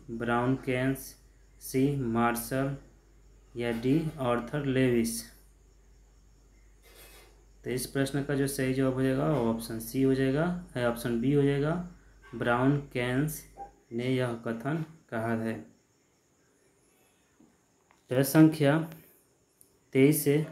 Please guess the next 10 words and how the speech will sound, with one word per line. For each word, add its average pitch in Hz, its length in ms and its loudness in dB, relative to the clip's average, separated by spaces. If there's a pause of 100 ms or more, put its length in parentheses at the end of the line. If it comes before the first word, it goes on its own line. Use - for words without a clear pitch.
(2250)
आर्थिक 131 460 2
क्रियाओं 151 360 6
का 151 140 4
उद्देश्य 143 480 2
होता 120 400 0
है, 110 240 -2
आर्थिक 117 440 -2
क्रियाओं 123 380 0
का 131 140 0
उद्देश्य 123 460 2